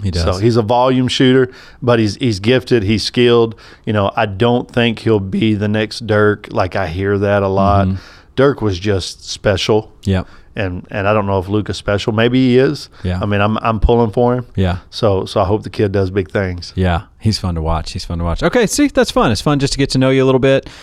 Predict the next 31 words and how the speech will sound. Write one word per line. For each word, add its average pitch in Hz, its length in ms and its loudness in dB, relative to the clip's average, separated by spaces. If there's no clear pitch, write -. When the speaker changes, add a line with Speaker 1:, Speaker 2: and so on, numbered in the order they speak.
Speaker 1:
uh, 110 440 4
with 120 180 2
all 127 120 4
this. 127 160 2
Okay. 165 220 0
So 131 160 0
we've 170 160 2
been 165 160 0
doing 147 160 2
a 127 40 0
series 139 460 2
of 120 300 2
episodes 110 720 2
talking 113 280 0
about 104 200 2
the 101 80 2
role 101 240 4
of 90 100 -2
a 95 60 0
father 98 440 2
in 92 120 2
the 87 60 0
home. 87 440 -2
So 90 300 -2
father 98 440 0
as 92 460 -2
the 95 600 2
prophet, 131 640 0
priest, 113 600 0
and 92 260 -2
king, 85 560 0